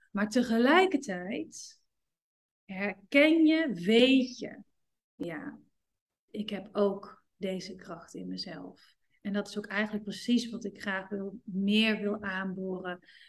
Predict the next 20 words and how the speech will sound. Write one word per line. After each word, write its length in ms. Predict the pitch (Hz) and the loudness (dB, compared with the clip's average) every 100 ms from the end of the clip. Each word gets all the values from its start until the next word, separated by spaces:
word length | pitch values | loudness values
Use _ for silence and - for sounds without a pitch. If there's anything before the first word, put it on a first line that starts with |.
| _ | _
meer 440 | 202 208 226 226 | 2 4 4 2
op 140 | 233 220 | 0 -4
wil 160 | 202 | -6
kunnen 320 | 196 202 185 185 | -2 -4 -2 -4
leunen 720 | 190 196 196 185 185 - _ | -2 -2 -2 -6 -8 -12 _
in 160 | - 254 | -2 0
mijn 120 | 220 | 0
dagelijkse 600 | 196 190 190 196 185 202 | -2 -4 -6 -10 -10 -12
realiteit, 680 | 180 185 185 185 190 180 185 | -8 -6 -6 -8 -12 -12 -6
in 200 | 269 254 | 0 2
mijn 120 | 233 | 2
contact 520 | - 208 185 202 190 | 0 -6 -4 -6 -6
met 160 | 196 185 | -10 -10
mezelf, 480 | 185 175 180 180 226 | -10 -6 -6 -6 -2
in 100 | 254 | -2
het 200 | 262 - | -2 -6
contact 420 | 202 - 202 - | -8 -6 -8 -8
met 120 | 185 | -12
de 120 | - - | -14 0
ander. 500 | 262 247 170 160 | 4 4 2 -6